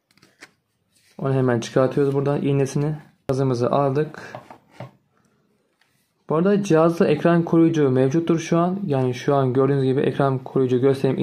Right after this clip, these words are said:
ince biraz ama zaten belli oluyor ekran koruyucu olduğu. Kılıfı çıkartayım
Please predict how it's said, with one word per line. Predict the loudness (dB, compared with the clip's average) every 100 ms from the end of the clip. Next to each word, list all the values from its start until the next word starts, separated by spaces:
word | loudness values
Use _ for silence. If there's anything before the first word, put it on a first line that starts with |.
| 0
ince | 2
biraz | 2 2 0 -2
ama | -2 -2 -6 _ _ _ _ _ _ _ _ _ _ _ _
zaten | -8 -4 2
belli | 2 2
oluyor | 2 2 0
ekran | 0 0 2
koruyucu | 2 2 2
olduğu. | 2 2 -2 -4 -10 _ _ _ _ _ _ _ _ _ _ _ _ _ _ _
Kılıfı | -2 2 2 2 0
çıkartayım | 2 0 2 0 -2 -4